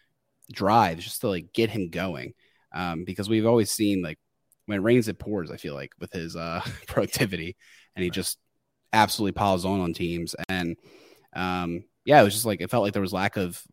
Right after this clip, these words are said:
Speaker 1: of easy buttons, lack of, of rhythm. And I definitely was fr-, getting frustrated watching it,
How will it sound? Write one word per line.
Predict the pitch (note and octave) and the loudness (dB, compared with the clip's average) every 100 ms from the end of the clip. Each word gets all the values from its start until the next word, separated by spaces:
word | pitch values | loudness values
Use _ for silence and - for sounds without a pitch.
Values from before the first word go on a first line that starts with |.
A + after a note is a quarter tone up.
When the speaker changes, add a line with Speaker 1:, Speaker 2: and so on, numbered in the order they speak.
| - | -14
Speaker 1:
of | F2 E2 | -12 -2
easy | A#2+ A#2+ | 0 2
buttons, | A#2 A2+ G#2+ F#2 | 2 4 2 0
lack | G2 G2 | -2 -2
of, | F#2+ F2 - - | -4 -6 -14 -16
of | D#2 F#2 | -12 -4
rhythm. | G#2+ A2+ A2 - - - _ - | 0 0 0 -4 -20 -20 _ -4
And | F#2+ F#2 F2 | -2 0 0
I | F2 F2 | -2 0
definitely | F#2+ G#2 F#2 F2 E2+ - _ _ _ _ _ _ - | -2 -2 -2 -2 -4 -8 _ _ _ _ _ _ -12
was | - | -12
fr-, | - A#2+ A#2+ | -4 -2 2
getting | A#2+ | 2
frustrated | - C3+ - A2 G2+ G2 | 6 6 6 4 4 0
watching | F2+ A2 A#2 A#2 G2 | 2 4 4 0 -2
it, | F2+ | -4